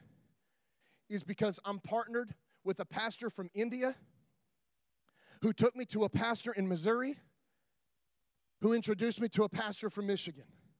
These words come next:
Is this not the kingdom of God? Is not what this is really about? Could it be possible that if we lay down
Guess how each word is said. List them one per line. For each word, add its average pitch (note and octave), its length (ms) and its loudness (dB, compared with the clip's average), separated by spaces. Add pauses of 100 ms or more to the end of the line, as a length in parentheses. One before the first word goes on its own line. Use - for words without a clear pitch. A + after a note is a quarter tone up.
(1400)
Is C4+ 300 0
this E4 300 4
not D4+ 260 4
the D4 60 -4
kingdom C#4 360 6
of A#3 140 2
God? C#4 320 0 (2250)
Is C4 200 0
not D#4+ 320 2
what D#4 160 4
this E4 200 2
is C#4 160 0
really D4+ 300 4
about? B3+ 420 2 (2000)
Could D#4+ 160 6
it G4 160 2
be F#4+ 140 4
possible F#4 760 0 (1120)
that D4+ 160 4
if D#4 160 -8
we E4 160 2
lay D#4+ 260 4
down F4 320 2